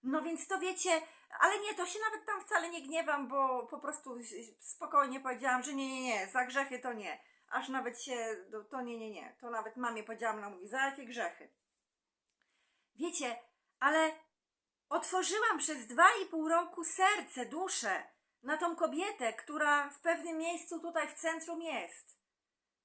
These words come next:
I teraz ta kobieta po w dwóch i pół roku, co ją męczył psychopata i wzięła sobie mieszkanie na kredyt,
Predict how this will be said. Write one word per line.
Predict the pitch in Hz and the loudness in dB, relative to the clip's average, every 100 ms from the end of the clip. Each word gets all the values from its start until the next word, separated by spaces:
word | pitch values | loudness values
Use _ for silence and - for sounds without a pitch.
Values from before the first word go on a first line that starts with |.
| _ | _
I | 240 | -2
teraz | 339 466 - | 0 0 -2
ta | 381 | 0
kobieta | 320 262 370 330 | 0 0 2 2
po | 311 262 | 2 -2
w | 214 208 208 | -6 -14 -12
dwóch | 240 403 370 | -6 -6 -6
i | 320 | -6
pół | 339 339 | -2 2
roku, | 330 262 - 185 208 - _ _ _ _ | 4 4 0 -8 -10 -12 _ _ _ _
co | - 202 | -2 2
ją | 196 | 2
męczył | 139 339 415 415 381 | 2 0 -2 -2 -4
psychopata | - 330 320 302 277 214 202 202 233 _ _ | -2 0 0 2 2 0 -2 -4 -6 _ _
i | - 220 | -12 -4
wzięła | 285 349 359 | 2 2 2
sobie | 349 | -2
mieszkanie | 311 - 311 311 294 | -4 -4 -4 -6 -4
na | 277 | -4
kredyt, | 277 247 214 240 - | -2 -4 -4 -8 -10